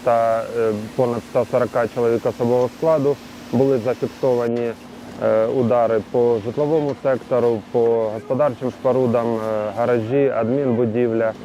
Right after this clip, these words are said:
Безпосередньо найбільша пожежа сталася у Основ'янському районі міста Харкова. Горіла будівля С Т О, е, адмінбудівля, недіюча будівля, е, швейного цеху, гаражі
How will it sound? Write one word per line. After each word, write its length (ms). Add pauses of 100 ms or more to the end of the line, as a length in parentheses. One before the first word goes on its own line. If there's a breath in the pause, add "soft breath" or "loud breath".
Безпосередньо 760
найбільша 460
пожежа 420
сталася 560
у 60
Основ'янському 720
районі 340
міста 360
Харкова. 460 (540)
Горіла 600 (120)
будівля 480
С 60 (120)
Т 60
О, 260
е, 20 (600)
адмінбудівля, 1040 (320)
недіюча 760 (140)
будівля, 760
е, 40 (400)
швейного 540
цеху, 460 (200)
гаражі 560